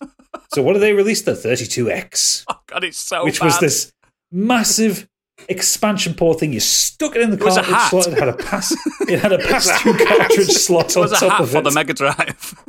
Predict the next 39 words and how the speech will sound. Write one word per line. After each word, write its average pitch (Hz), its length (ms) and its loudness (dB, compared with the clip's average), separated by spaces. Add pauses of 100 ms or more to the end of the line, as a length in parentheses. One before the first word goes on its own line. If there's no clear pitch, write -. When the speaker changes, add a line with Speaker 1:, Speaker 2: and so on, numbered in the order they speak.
(140)
Speaker 2:
<laughs> - 1080 -6
Speaker 1:
And 220 160 0
the 247 100 4
intention 302 540 -2
behind 220 420 2
it 175 100 2
was 123 340 0
that 156 120 2
it 151 140 -4
would 147 340 0 (140)
expand 143 760 -2
the 139 60 0
capabilities 131 720 0
of 143 100 -2
the 202 80 0
Mega 214 220 0
Drive. 120 280 0
It 180 120 4
would 185 140 4
give 180 140 4
it 165 120 2
a 156 40 -2
bit 160 160 2
better 170 220 2
graphics. 185 560 -6
It 151 100 -2
would 156 120 -6
give 156 160 -2
it 156 80 0
a 156 80 0
bit 156 180 -8
faster - 380 -6
running. 240 240 0
Speaker 2:
More 156 200 2
blast 160 320 2
Speaker 1:
Better 160 120 2
Speaker 2:
processing. 151 680 2
Speaker 1:
sound. - 800 -16
More, 180 260 0